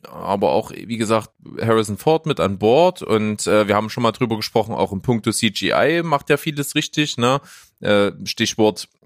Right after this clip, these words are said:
Figur, die komplett C G I animiert ist, wo man echt überlegen muss, ob's, äh, aus dem Computer kommt oder eine reale Person ist, die gefilmt wurde. Also der Film hat echt viel zu bieten. Auch von unseren Kollegen Critic,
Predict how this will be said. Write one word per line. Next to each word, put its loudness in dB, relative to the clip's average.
Figur, 2
die -6
komplett 0
C 0
G 0
I 4
animiert -2
ist, -4
wo 2
man 0
echt -2
überlegen 0
muss, -2
ob's, -6
äh, -16
aus 2
dem -6
Computer 0
kommt -2
oder 0
eine 0
reale 2
Person 0
ist, -10
die -8
gefilmt -2
wurde. 0
Also -2
der 4
Film 0
hat 0
echt -2
viel 2
zu -4
bieten. 0
Auch 0
von 0
unseren 0
Kollegen 2
Critic, -2